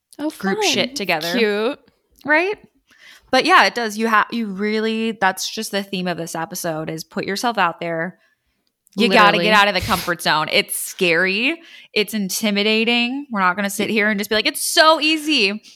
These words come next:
Speaker 2: Obviously,
Speaker 1: You're gonna
Speaker 2: for some
Speaker 1: be
Speaker 2: people
Speaker 1: emotionally slutty and share too much like me,
Speaker 2: Mm-hmm.
Speaker 1: but that's
Speaker 2: Yes.
Speaker 1: fine. It's just part of the process.
Speaker 2: <laughs> It's part of the journey. Mm-hmm.
Speaker 1: You're all about that word today.
Speaker 2: Journey?
Speaker 1: Yeah, you said it, like, five times.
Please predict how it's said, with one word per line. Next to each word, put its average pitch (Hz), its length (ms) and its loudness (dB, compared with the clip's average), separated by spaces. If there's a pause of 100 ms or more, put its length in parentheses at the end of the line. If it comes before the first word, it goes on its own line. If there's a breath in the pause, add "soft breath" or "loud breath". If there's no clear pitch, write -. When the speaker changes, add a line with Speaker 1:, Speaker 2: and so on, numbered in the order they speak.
Speaker 2:
Obviously, 226 280 2
Speaker 1:
You're 226 60 2
gonna 226 120 2
Speaker 2:
for 226 40 -2
some 233 100 2
Speaker 1:
be 247 80 4
Speaker 2:
people 208 180 2
Speaker 1:
emotionally 220 420 2
slutty 208 840 -2 (120)
and 208 160 0
share 190 240 0
too 233 180 -2
much 196 400 -2
like 214 180 -2
me, 190 440 -2
Speaker 2:
Mm-hmm. 196 560 -8
Speaker 1:
but 220 100 -8
that's 226 120 -2
Speaker 2:
Yes. - 120 -6
Speaker 1:
fine. - 380 -8
It's - 260 -6
just 254 160 -4
part 226 220 0
of 220 40 -4
the 226 60 -6
process. - 920 -8 (140)
Speaker 2:
<laughs> - 800 -14
It's 277 180 -8
part 254 300 -6
of 247 140 -8
the 294 100 -4
journey. 185 720 -6 (340)
Mm-hmm. 175 680 -8 (180 soft breath)
Speaker 1:
You're - 160 0
all 196 140 0
about 247 200 -2
that 190 160 -2
word 185 240 -8
today. - 420 -10 (480)
Speaker 2:
Journey? 175 680 -6 (200)
Speaker 1:
Yeah, 214 200 -4
you 196 160 -8
said 214 220 -4
it, 214 120 -2
like, 208 180 -4
five - 220 -4
times. - 460 -12